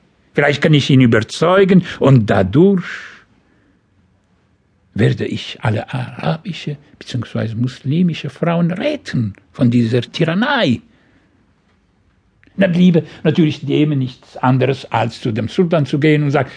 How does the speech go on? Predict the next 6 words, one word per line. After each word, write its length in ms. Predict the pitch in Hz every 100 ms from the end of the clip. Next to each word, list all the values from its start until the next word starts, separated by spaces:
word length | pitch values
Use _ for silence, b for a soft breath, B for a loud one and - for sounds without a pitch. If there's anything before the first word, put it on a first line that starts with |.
| B
„Na 100 | 190
gut, 400 | 180 208 190 - _ _ _ _ _ b b b b b b b b b b b b b _
bekommen 400 | 123 131 135 120
Sie 100 | 123
meine 380 | 113 104 95 92 _ _ _ -
Tochter.“ 400 | 101 - -